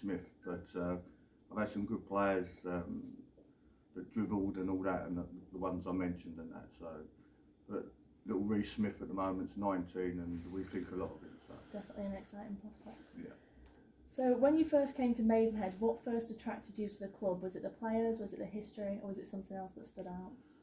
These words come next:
Speaker 1: No, it was just, it was just come over as a friendly club. Um, you know, I had Roger and Jean were good people, uh, and that, and I come in with, uh, Martin Busby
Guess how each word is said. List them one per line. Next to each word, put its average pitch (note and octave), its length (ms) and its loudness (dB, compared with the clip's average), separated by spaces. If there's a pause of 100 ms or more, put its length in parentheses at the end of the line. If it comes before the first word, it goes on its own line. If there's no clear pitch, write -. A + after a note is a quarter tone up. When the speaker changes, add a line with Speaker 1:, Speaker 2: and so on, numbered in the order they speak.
(420)
Speaker 1:
No, A3 300 2
it D3 100 6
was C#3+ 60 4
just, D3+ 320 0 (160)
it - 200 -2
was C3+ 100 -2
just - 300 -4
come C3 180 8
over A#2+ 220 8
as A2 80 6
a G#2+ 40 -2
friendly A#2 360 6
club. C#3+ 320 0 (460)
Um, G#2 580 0 (1000)
you G#2 80 -2
know, G2+ 220 6
I G#2 100 6
had G2+ 180 0
Roger G2+ 220 -2
and F#2+ 160 -2
Jean F#2+ 400 2 (640)
were F#2 80 -14
good F#2 280 -6
people, G2+ 420 0 (420)
uh, - 480 -12 (400)
and F#2+ 120 -6
that, G2+ 260 -2
and F2 260 -6 (640)
I - 40 -10
come G#2+ 220 4
in G#2 140 6
with, F#2+ 160 2 (100)
uh, F#2+ 160 4
Martin F#2 340 2
Busby G2 380 0